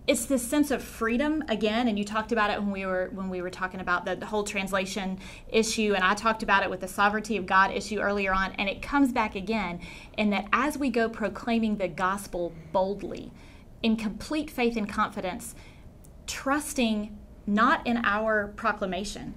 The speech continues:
trusting in the truth of the gospel, the power of the gospel, and that God knows exactly,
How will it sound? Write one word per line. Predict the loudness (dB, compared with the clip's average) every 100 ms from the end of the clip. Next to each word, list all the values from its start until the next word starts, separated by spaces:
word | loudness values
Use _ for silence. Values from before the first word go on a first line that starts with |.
| -12
trusting | -6 -2 -2 0 0 0 -2
in |
the | -4
truth | -6 -6 -4 -4
of | -4
the | -4
gospel, | -2 -4 -4 -8
the | -8
power | -4 2 4 4
of | -2
the |
gospel, | -4 -4 -4 -6 -6 -8 -14 -10 2
and | 8 8
that | 8 0
God | -2 0 0 0 -4 -6
knows | -4 -2 0 2 0 -2 -4
exactly, | -10 -10 -8 -2 -2 -4 -10 -8 -8